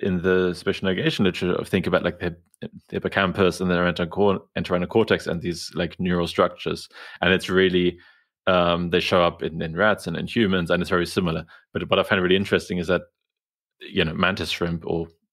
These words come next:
bumblebees, which we can get to in a second, you know, have much, much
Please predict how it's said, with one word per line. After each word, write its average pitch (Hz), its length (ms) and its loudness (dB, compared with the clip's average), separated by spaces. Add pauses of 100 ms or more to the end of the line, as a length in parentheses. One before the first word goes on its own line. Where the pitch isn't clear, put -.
bumblebees, 90 540 2
which - 200 -8
we 95 80 -4
can 92 100 -8
get 92 180 -2
to - 80 -6
in 90 80 -4
a - 60 -8
second, 104 360 0 (520)
you 95 80 0
know, 78 120 2
have - 340 -2
much, 92 400 0
much - 320 -2